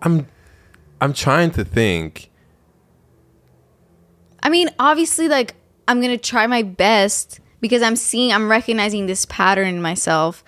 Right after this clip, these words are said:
Speaker 2: that I do jump to the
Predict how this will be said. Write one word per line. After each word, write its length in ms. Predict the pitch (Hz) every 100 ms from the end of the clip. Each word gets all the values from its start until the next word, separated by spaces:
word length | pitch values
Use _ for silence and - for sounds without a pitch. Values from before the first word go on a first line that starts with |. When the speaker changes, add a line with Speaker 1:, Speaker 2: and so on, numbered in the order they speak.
| - -
Speaker 2:
that 180 | 175 175 -
I 140 | 170
do 680 | 180 165 202 226 220 196 175 _ _ _ _ _ _ _ _ _ - 175
jump 360 | 208 208 196
to 300 | - 214 185
the 560 | 165 170 156 143 147